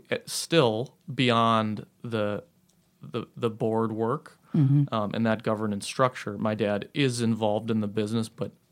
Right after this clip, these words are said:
Speaker 1: much, much less so than
Speaker 2: Sure.
Speaker 1: he was a year ago, two years ago, three years ago.
Speaker 2: Right.
Speaker 1: Um, so there is some, there's a,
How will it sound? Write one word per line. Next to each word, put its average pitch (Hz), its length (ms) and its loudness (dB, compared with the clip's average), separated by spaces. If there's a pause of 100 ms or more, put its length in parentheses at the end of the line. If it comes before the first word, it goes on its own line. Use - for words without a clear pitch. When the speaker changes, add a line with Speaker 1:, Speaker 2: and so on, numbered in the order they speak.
(200)
Speaker 1:
much, 123 480 2
much 107 320 -2
less 104 300 -2
so 117 540 0
than 113 160 0
Speaker 2:
Sure. 127 120 6
Speaker 1:
he 117 160 2
was 104 640 -2 (400)
a 113 100 -2
year 110 220 -2
ago, 110 180 0
two 107 220 -6
years 107 200 -4
ago, 104 220 -4
three 110 280 -6
years 104 200 -6
ago. 104 460 -6
Speaker 2:
Right. 156 340 4 (140)
Speaker 1:
Um, 104 300 -4
so 120 180 0
there 113 160 2
is 120 260 -2
some, 104 460 -2 (420)
there's 120 300 -2 (300)
a, 131 120 -2